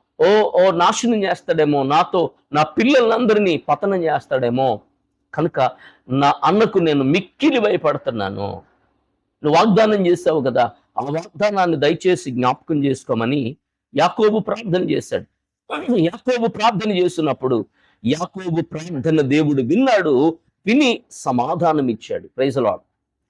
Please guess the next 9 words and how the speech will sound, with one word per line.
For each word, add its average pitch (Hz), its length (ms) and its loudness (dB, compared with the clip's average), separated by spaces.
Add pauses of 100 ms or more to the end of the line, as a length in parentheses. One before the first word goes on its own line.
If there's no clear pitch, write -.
(120)
నిజమే, 135 340 -2 (640)
నీ 160 140 0
జీవితంలో 170 520 0
కూడా 123 380 -2 (500)
నలిగిపోతూ, 135 680 -2 (520)
కృమిలిపోతూ, 147 760 -2 (400)
భయంకరమైన 151 600 0
పరిస్థితుల్లోకి 127 800 -2
వెళ్ళిపోతున్నావేమో, 120 1000 -2